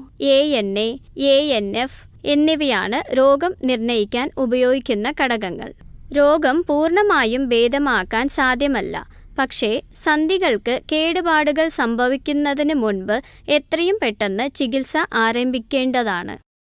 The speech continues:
ആയുർവേദ ആശയങ്ങളെ അടിസ്ഥാനമാക്കി ആദ്യം ദഹനവും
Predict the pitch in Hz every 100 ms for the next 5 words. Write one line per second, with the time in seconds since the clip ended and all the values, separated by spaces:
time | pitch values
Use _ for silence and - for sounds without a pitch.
0 | - 254 254 277 311 330 330 381 - 233
1 | - 269 277 277 202 233 - 254 269 -
2 | 302 302 320 277 185 - 214 254 _ _
3 | - 262 277 269 220 233 339 - 226 254
4 | 240 285 277 269